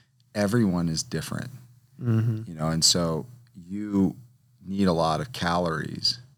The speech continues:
Speaker 1: but you don't need a lot of sodium.
Speaker 2: Yeah.
Speaker 1: And how do you get that? You know, you get it by basically doing your own thing.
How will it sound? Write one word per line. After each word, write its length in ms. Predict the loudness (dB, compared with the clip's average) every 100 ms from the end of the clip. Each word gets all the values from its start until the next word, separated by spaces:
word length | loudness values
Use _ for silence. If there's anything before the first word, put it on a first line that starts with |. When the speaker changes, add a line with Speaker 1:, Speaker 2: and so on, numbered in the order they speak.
| _
Speaker 1:
but 180 | -6 -4
you 40 |
don't 200 | 0 -2 -2
need 140 | -4
a 40 |
lot 240 | -4 -4 -2
of 80 | -2
sodium. 640 | -2 -4 -6 -6 -8 -10 -16 -20
Speaker 2:
Yeah. 80 | -20 -20 _
Speaker 1:
And 80 | -6
how 180 | 0 2
do 60 |
you 120 | 2 0
get 260 | -4 -4
that? 260 | -6 -10 -12 _ _ -12
You 100 | -12
know, 60 |
you 120 | -10 -8
get 180 | 0 2
it 160 | 2 -2
by 300 | -6 -4 -6 -10 _ _ _ _ _ _
basically 460 | -4 0 0 -2 -12
doing 300 | -8 -6 -4
your 200 | -4 -4
own 180 | -4 -8
thing. 400 | -8 -4 -4